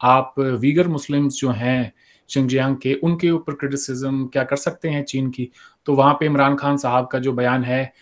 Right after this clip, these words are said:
कि जी, मुझे तो पता ही नहीं है कि ये तो किसी अखबार में नहीं आया है, मैंने तो पढ़ा ही नहीं है। और फिर वो कहते हैं, "देखें जी, चाइना हमारा बहुत अच्छा दोस्त है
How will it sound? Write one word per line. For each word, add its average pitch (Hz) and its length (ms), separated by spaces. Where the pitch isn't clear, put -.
कि 127 100
जी, 131 200
मुझे 127 200
तो 135 80
पता 139 200
ही 170 80
नहीं 143 180
है - 100
कि 131 120
ये 131 60
तो 131 80
किसी 135 240
अखबार 135 280
में 175 160
नहीं 151 180
आया 123 200
है, 104 220
मैंने 139 140
तो 139 100
पढ़ा 143 180
ही 175 160
नहीं 156 220
है। 139 180
और 143 260
फिर 151 160
वो 143 60
कहते 147 180
हैं, 143 60
"देखें 147 200
जी, 147 60
चाइना 143 200
हमारा 135 200
बहुत 123 180
अच्छा 143 180
दोस्त 143 320
है 131 220